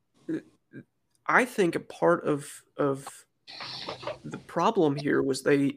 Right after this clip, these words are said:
they attempted to compete with the world, right? Both literally and phys-, phys-, figuratively, because they were competing with Walt Disney World,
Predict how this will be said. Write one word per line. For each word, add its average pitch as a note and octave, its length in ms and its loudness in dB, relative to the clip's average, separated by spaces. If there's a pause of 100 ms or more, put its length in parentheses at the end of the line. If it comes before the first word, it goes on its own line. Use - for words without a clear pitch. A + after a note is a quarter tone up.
they C3+ 140 0
attempted D3 840 0 (1500)
to D3+ 200 0
compete D#3 760 -4
with D#3 300 2
the C3+ 100 2
world, C#3 640 2 (1160)
right? B2+ 260 0 (760)
Both D3+ 440 6 (300)
literally D3 480 8
and C3+ 120 2
phys-, D#3 460 4
phys-, - 320 4
figuratively, E3+ 680 0
because D3+ 220 -4
they C#3 80 4
were C3 80 2
competing C#3+ 280 -2
with - 140 -6
Walt - 200 0
Disney G3+ 200 0
World, - 300 -2